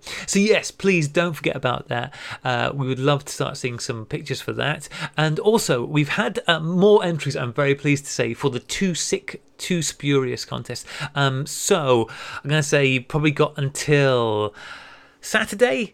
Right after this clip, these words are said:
Yeah, let's say until next Saturday, 'cause hopefully we might try and deal with that next week then, um, to get in. So if you've, all you have to do is just send in your,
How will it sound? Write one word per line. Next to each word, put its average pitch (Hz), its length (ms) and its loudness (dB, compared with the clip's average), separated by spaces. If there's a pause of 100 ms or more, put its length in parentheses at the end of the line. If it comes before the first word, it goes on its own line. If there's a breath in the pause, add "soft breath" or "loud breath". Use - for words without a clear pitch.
Yeah, 139 240 4
let's 165 200 2
say 180 120 4
until 156 240 2
next 139 280 2
Saturday, 120 260 -4
'cause - 140 -4
hopefully 147 540 2
we 131 60 -2
might 139 160 -4
try 127 180 -8
and 123 80 -6
deal 117 120 0
with 113 120 0
that 113 140 -6
next 127 280 -4
week 151 180 0
then, 156 240 -2 (760)
um, 151 240 2
to 156 140 -2
get 160 320 2
in. 139 320 0
So - 160 -4
if 165 180 -4
you've, 220 280 4 (880 loud breath)
all 226 180 6
you 160 80 2
have 113 140 -8
to - 80 -20
do 120 200 2
is 135 200 -2
just - 160 -4
send 156 260 0
in 143 300 2 (280 loud breath)
your, 127 460 4